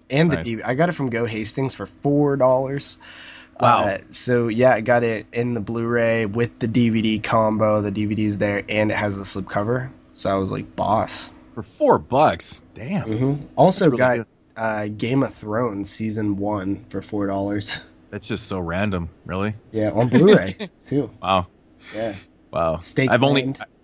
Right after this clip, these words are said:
Speaker 2: I, I only seen the first episode. I watched the, the first episode of Game of Thrones, and I thought it was awesome. I just, you know, me with T V shows, it seems like we always bring this up every week, but I don't know. I think it's something it'd be pretty cool to get into.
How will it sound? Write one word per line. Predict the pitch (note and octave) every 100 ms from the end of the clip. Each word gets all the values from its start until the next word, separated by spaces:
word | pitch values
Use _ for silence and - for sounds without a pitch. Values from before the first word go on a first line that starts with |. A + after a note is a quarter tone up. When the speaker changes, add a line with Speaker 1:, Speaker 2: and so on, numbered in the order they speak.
| _ _
Speaker 2:
I, | A2+
I | B2
only | D3
seen | C#3 D#3+
the | C#3
first | - B2 A#2+
episode. | A2 G#2+ - E2+
I | F2
watched | F#2 F2
the, | - F2+ E2+
the | D#2+ - _
first | - D3+ C3
episode | A2+ G2 - F#2
of | E2+
Game | F2+
of | F2
Thrones, | F#2 F2+ F2+
and | G2
I |
thought | G2+ C#3+
it |
was | G#2+
awesome. | F2+ G#2 G#2 F2
I | E2
just, | F2 E2+ - _ _
you | B2+
know, | B2+
me | B2
with | A#2 A2
T | A#2+
V | G#2
shows, | F#2+ F#2 D#2+ - -
it | A2
seems | G#2
like | F#2+ -
we | F#2+
always | F#2+ G2+ F2
bring | G2 F#2+
this | F2
up | F2+
every | F2+ E2
week, | E2 D#2+ -
but | D#2 - - - - - - _ _
I | F2+
don't | F2+
know. |
I | G#2 D3+
think | B3+
it's | A3+
something | G#3+ F3 D3+
it'd | G#2+ A2+
be | A#2+
pretty | B2 A#2
cool | - G#2
to | F2+
get | F2
into. | E2+ - E2